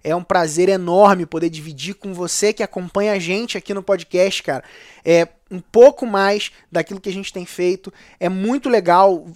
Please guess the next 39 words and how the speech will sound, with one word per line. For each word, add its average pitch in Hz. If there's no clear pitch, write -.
ter 240
você 202
tendo 190
feedbacks, 175
ouvir 180
os 214
feedbacks 180
de 170
vocês 175
lá 180
no 190
meu, 185
no 175
meu 175
Instagram. 165
Cara, 175
eu 165
fico -
muito 196
feliz, 185
eu 170
me 156
sinto 185
lisonjeado 180
de 156
escutar 180
um 175
pouco 175
mais 165
de 156
como 202
vocês 185
têm 185
aplicado 190
aquilo 185
que 180
a 165
gente 185
tem 185